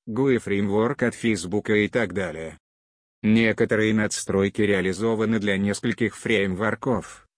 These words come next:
Ansin, например, или тот же Kendo уи. Если клиент собирается разрабатывать мобильное приложение современным способом, то есть в виде H T M L пять спа, гибрида, но пока не знает,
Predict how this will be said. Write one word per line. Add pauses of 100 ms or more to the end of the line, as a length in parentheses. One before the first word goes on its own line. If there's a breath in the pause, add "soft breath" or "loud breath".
Ansin, (300)
например, (180)
или
тот
же
Kendo
уи. (540)
Если
клиент
собирается
разрабатывать
мобильное
приложение
современным
способом, (200)
то
есть
в
виде
H
T
M
L
пять
спа, (260)
гибрида, (200)
но
пока
не
знает,